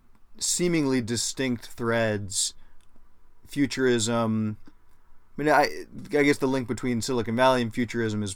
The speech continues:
is pretty straightforward, but then tying that to something like libertarianism, and then you find, you know, within the, within seasteading circles, you find a lot of people who also go to Burning Man. You find, I mean, I think there,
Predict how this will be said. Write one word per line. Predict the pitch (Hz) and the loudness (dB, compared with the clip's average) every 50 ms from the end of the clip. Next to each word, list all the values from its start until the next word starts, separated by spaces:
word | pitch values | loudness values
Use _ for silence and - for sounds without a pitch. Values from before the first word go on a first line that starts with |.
| - | -8
is | - - 110 | -10 -10 -10
pretty | - - 127 113 107 | -6 -4 -2 -2 -2
straightforward, | 101 - - 110 107 107 - 120 110 104 104 104 104 104 98 | -2 -2 -2 -2 -2 -2 -2 -2 -2 -2 0 -2 -2 -2 -4
but | 104 101 104 107 | -4 -6 -6 -4
then | 107 107 104 101 98 98 101 - - - - - - | -4 -4 -4 -4 -6 -6 -8 -12 -14 -14 -16 -14 -8
tying | - 123 113 113 110 110 | -4 -2 -2 0 0 0
that | 110 107 107 104 | 0 -2 -2 -4
to | 117 | -6
something | 107 - 110 104 110 104 104 | -6 -6 -4 -4 -4 -4 -4
like | 101 101 101 | -6 -8 -6
libertarianism, | - 113 107 98 101 - - 143 139 135 131 127 123 123 117 110 110 120 117 113 113 110 110 110 - - - - - - - | -6 -6 -6 -6 -8 -8 -6 -4 -2 -2 0 0 0 0 0 0 -2 -2 -2 -2 -2 -4 -4 -6 -10 -16 -20 -18 -16 -14 -8
and | - 120 | -6 -4
then | 117 113 113 | -2 0 0
you | 113 101 | 0 -2
find, | - - 120 113 110 107 107 107 107 104 104 104 - - - - - - - - - _ - - - - - - - - - | -2 -2 -2 0 0 0 0 0 -2 -2 -4 -6 -10 -14 -16 -14 -14 -14 -16 -18 -18 _ -20 -20 -20 -18 -18 -18 -18 -10 -6
you | - | -4
know, | 123 113 107 | -2 0 0
within | 110 113 - 127 120 120 | 0 0 0 -2 0 0
the, | 120 110 | -2 -2
within | - 127 120 113 120 117 | -2 -4 -4 -2 -2 -2
seasteading | 110 - 131 123 110 - - 117 117 113 110 | 0 0 0 0 0 0 -2 -2 -2 -2 -2
circles, | - 123 113 104 - 120 113 110 104 107 | -2 -4 -4 -2 -2 -2 -2 -2 -2 -4
you | 113 | -4
find | 107 - 113 110 110 | -4 -2 -2 -2 0
a | 107 | 0
lot | 104 107 107 104 | 0 0 0 -2
of | 101 101 | -4 -6
people | - 110 107 - 113 107 | -8 -8 -6 -6 -6 -4
who | 104 107 104 101 101 98 98 98 101 - | -4 -4 -4 -2 -2 -2 -2 -4 -6 -6
also | - - 113 104 - - 113 | -6 -4 -4 -4 -4 -4 -4
go | 104 107 107 104 | -4 -2 -2 -2
to | 104 101 | -4 -4
Burning | 92 117 113 110 110 110 107 | -4 -2 -2 -2 0 0 -2
Man. | 107 107 107 107 104 107 104 104 104 | 0 0 0 0 0 -2 -2 -4 -4
You | 104 101 | -6 -6
find, | - 117 110 104 101 101 98 101 - - - - - - - - - | -6 -4 -4 -4 -4 -4 -6 -8 -8 -10 -12 -14 -14 -16 -16 -16 -8
I | - | -4
mean, | 127 127 | -2 -2
I | 131 | 0
think | 117 147 131 120 | 0 0 0 2
there, | 131 123 - | 4 2 2